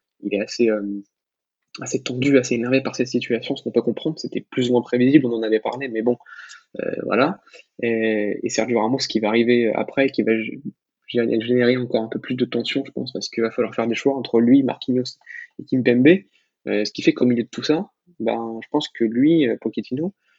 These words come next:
il a pas forcément le temps de, enfin, en tout cas, il a pas forcément le temps ou l'envie et la force et l'énergie de se dire, ben, ok, je vais, je vais vraiment regarder les jeunes à fond. Je vais, je vais, en plus, comme tu le dis, Azir, il n'y a pas de match, euh, de match, euh, on va dire, euh, au niveau senior,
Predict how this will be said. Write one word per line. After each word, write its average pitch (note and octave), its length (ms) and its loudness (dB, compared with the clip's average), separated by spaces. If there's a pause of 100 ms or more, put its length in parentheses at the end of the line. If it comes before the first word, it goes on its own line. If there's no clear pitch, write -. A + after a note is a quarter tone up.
(160)
il A2 100 0
a A2+ 40 0
pas D#3 120 -2
forcément C#3 360 -2
le B2+ 100 -6
temps D#3+ 220 0
de, A2+ 420 2
enfin, G#2+ 140 -10
en G#2 40 -14
tout - 100 -18
cas, C#3+ 60 2
il B2+ 100 0
a - 60 -10
pas A#2 100 -8
forcément A#2+ 360 -8
le A2+ 140 -2
temps C3 180 -2
ou B2 100 0
l'envie B2 380 2 (380)
et G#2+ 80 -2
la A2 100 -2
force - 320 -2
et A2 40 -4
l'énergie A#2+ 540 -2 (380)
de A2+ 220 2
se A2+ 80 0
dire, D3 200 8
ben, G#2 560 0
ok, G#2+ 140 -6
je A#2+ 240 2
vais, G#2 180 2 (240)
je A2 80 -4
vais G#2+ 160 6
vraiment B2 300 0
regarder B2 360 6
les A#2+ 120 6
jeunes A#2 140 2
à A2 60 -2
fond. D3+ 260 0 (560)
Je A2+ 100 -12
vais, A2 440 0
je G#2+ 80 -4
vais, G#2 140 2
en G#2 100 -8
plus, - 200 -2
comme A2+ 140 -4
tu A2+ 120 -8
le A2+ 40 -6
dis, A#2+ 100 4
Azir, A#2 180 4
il A#2 40 0
n'y G#2+ 80 -2
a G#2 40 -16
pas A2 140 -4
de A2+ 120 -2
match, A#2 300 -2
euh, G#2 280 0
de G2+ 140 -6
match, A2 300 -6
euh, A#2 200 -10
on G#2+ 60 -10
va G#2+ 80 0
dire, A2+ 220 0
euh, G#2+ 80 -4 (440)
au A2+ 40 -2
niveau A#2 220 2
senior, C3+ 540 2